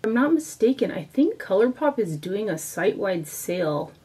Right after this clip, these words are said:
um, this Memorial Day weekend too. I'm, I'm not sure if this excludes this palette or not, but I'm kinda tempted to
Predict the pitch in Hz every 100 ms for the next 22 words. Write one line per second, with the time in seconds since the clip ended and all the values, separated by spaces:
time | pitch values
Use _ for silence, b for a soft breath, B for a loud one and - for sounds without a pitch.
0 | - 180 170 160 165 180 - 175 170 233
1 | 214 170 175 180 - 165 165 196 190 -
2 | 160 - B B B B - 190 185 -
3 | 190 185 - - 175 165 151 151 - -
4 | - _ - 170 - - 165 151 165 165
5 | - - 156 156 151 - - - - -
6 | - - _ _ _ b b b b b
7 | b _ _ _ _ _ _ _ _ _
8 | 185 156 - 220 - 165 160 151 147 -
9 | 151 135 123 -